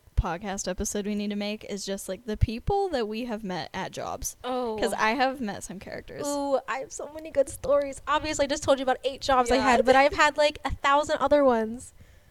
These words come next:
Speaker 1: Okay, this last little thing I'm gonna
Speaker 2: Yes,
Speaker 1: bring
Speaker 2: tell
Speaker 1: up.
Speaker 2: me.
Speaker 1: So, bullies.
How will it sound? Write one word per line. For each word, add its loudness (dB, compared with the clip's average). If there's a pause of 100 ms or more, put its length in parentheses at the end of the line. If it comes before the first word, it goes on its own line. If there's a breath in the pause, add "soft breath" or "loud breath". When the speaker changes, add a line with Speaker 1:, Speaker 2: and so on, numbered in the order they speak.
(560 loud breath)
Speaker 1:
Okay, 0
this 0
last 0
little -4
thing -4
I'm -6
gonna -4
Speaker 2:
Yes, 0
Speaker 1:
bring 2
Speaker 2:
tell 0
Speaker 1:
up. -2
Speaker 2:
me. -6 (340 loud breath)
Speaker 1:
So, 0 (260)
bullies. 0